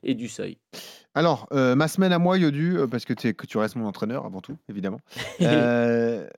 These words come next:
Speaker 2: donc, débrief du, du marathon, ou plutôt, euh, récup du marathon, donc, qu'on a couru en pacer pour nos amis, euh, de la team, euh, R M C Running.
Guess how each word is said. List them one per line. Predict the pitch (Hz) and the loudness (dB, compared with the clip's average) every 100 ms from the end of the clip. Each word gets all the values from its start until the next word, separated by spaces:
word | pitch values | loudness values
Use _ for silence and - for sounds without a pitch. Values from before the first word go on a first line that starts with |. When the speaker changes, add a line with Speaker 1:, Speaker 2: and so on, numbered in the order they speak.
| - | -10
Speaker 2:
donc, | 143 139 139 | -2 -2 0
débrief | 165 160 165 | 0 2 -2
du, | 139 135 127 | 0 0 2
du | 139 | 2
marathon, | 151 135 139 - | 2 2 0 0
ou | 170 | -2
plutôt, | - 139 151 135 | -4 0 2 4
euh, | 110 107 107 | 4 2 2
récup | 165 156 185 | -2 0 -2
du | 147 147 | 0 2
marathon, | 123 123 127 190 175 | 2 2 0 -2 -2
donc, | 123 | -2
qu'on | - 120 | -4 -2
a | 110 | -2
couru | - 120 110 123 113 | -2 -2 0 0 0
en | 95 95 | 0 -2
pacer | - 123 117 - 131 113 | 0 2 2 0 -2 -2
pour | 113 104 | -4 -2
nos | 101 101 | 0 0
amis, | 104 113 110 | 0 0 0
euh, | 95 92 | 0 0
de | |
la | 101 | -2
team, | 92 117 110 | -4 -4 -2
euh, | 92 87 85 - | -2 -2 -4 -4
R | 110 104 | -2 -2
M | 101 | -4
C | 113 | -4
Running. | 104 143 170 180 | -2 0 0 -2